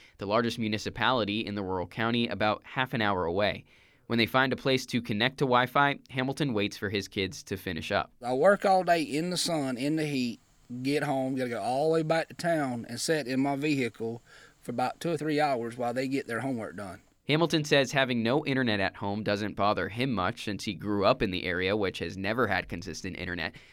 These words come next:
Speaker 1: But with the covid nineteen pandemic turning nearly everything, including school, virtual for months, the problem has seen a brighter spotlight.
Speaker 2: Rural areas like this, this is, this is country.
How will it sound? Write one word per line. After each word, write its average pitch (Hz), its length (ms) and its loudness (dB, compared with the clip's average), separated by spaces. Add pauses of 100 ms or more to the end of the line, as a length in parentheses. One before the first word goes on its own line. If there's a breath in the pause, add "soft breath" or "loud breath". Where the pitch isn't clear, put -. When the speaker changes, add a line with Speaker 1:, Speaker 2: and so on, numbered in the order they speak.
Speaker 1:
But 113 120 4
with 117 100 0
the 110 80 0
covid 131 240 4
nineteen 120 400 0
pandemic 117 480 0
turning 113 280 -2
nearly 104 380 0
everything, 123 640 0
including 104 520 -2
school, 135 640 2
virtual 117 460 2
for 104 140 -4
months, 139 420 0 (260 loud breath)
the 98 80 -8
problem 143 460 4
has 120 240 -2
seen 107 240 -2
a 110 40 0
brighter 98 360 0
spotlight. 90 540 0 (600)
Speaker 2:
Rural 170 400 6
areas 175 380 6
like 160 240 0
this, 214 340 0
this 185 320 -2
is, 302 220 -2 (1160)
this 160 200 -2
is 185 80 -6
country. 196 380 -2